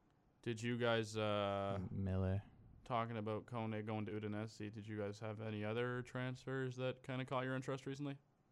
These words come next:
Speaker 2: Uh, I did, but I'll, I just wanna finish on the Gold Cup here.
Speaker 1: All right, my bad.
Speaker 2: <laughs>
Speaker 1: What el-, what more
Speaker 2: Um,
Speaker 1: is there to say?
Speaker 2: uh, I just wanted to know what you guys thought of, like, who's gonna go where. So if I, I'll, if I read you the groups, can you just tell me who,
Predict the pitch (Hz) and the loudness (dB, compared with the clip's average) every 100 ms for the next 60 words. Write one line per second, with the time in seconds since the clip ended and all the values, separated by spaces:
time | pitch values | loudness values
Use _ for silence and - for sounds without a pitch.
0 | - 104 98 98 98 - 107 107 117 113 | 2 6 8 10 8 6 4 10 12 12
1 | 101 98 - 98 95 - - - 101 - | 10 6 8 8 8 4 -4 0 0 2
2 | 101 113 101 - 98 - 98 95 95 95 | 2 4 4 4 0 0 0 2 2 0
3 | - 98 - 95 98 95 - 92 117 123 | 0 -4 0 0 2 0 -4 2 4 6
4 | 101 95 123 104 87 90 - 135 - - | 4 4 2 2 0 0 4 4 2 -4
5 | 110 - 113 - - - - - - 110 | -8 -6 -6 -8 -20 -20 -20 -14 -4 2
6 | 123 120 98 92 92 92 120 101 147 165 | 6 8 10 10 8 6 2 0 -2 -4
7 | - - - - 107 110 113 143 131 98 | -8 -20 -10 6 10 10 10 8 10 10
8 | 104 98 95 - - _ 110 98 101 98 | 10 8 6 0 -10 _ 2 4 2 2
9 | 101 98 95 98 - 117 120 110 113 101 | 2 2 2 0 -6 -12 -4 -2 2 2
10 | 101 101 101 104 110 - - _ - 98 | 2 4 2 2 -2 -6 -18 _ 6 6
11 | - 104 110 110 113 123 127 123 107 104 | 6 8 8 8 8 10 10 10 8 10
12 | 98 - - - 95 95 - 95 95 98 | 10 10 -2 0 2 2 2 4 6 6